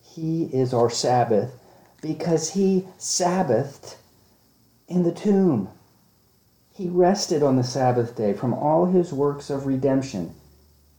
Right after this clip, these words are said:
He said on Good Friday, "It is finished," after suffering for our sins on the cross.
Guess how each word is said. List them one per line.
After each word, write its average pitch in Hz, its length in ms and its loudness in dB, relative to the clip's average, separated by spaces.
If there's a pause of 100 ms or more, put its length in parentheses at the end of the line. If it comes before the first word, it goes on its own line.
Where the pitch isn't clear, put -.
(200)
He 175 140 -4
said 170 280 2
on 147 160 4
Good 147 180 0
Friday, 143 640 0
"It 139 160 -4
is 131 240 -4
finished," 147 600 -2 (580)
after 127 260 -4
suffering 117 580 -2
for 131 300 2
our 117 160 4
sins 120 500 -2
on 101 100 -2
the 101 80 -4
cross. 143 720 -8